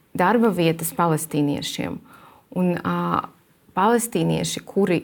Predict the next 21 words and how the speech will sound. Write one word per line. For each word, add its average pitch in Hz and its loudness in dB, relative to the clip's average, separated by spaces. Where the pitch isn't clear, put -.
ir 190 0
pret 185 -2
teroru, 196 2
viņi 180 -2
arī 190 0
grib - -6
mieru. 165 -2
Protams, 233 0
kad 165 -2
ir 196 2
dažādas 165 0
domstarpības 165 -2
par 165 -6
teritorijām, 170 2
un 165 -4
tas 165 -6
viss 190 -2
ir 180 -10
risināms. - -4
Bet 170 -4
Izrēla 185 2